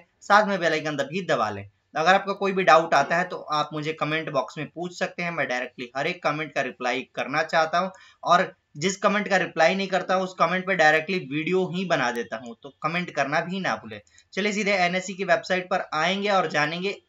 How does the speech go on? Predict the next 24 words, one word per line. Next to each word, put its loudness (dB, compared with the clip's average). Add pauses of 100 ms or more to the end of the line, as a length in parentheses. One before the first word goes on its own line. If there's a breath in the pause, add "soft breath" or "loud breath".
आज 4
की -12
परफॉर्मेंस। -4 (280 soft breath)
आज 4
की -10
परफॉर्मेंस 0
की -8
बात 4
करें, 0
तो -8
लगभग, -2
लगभग -6
एक -10
परसेंट -4
ये -2
डाउन -4
शेयर -6
यहाँ -12
पे -10
चलता -6
हुआ -2
आपको -6
देखने -10
को -10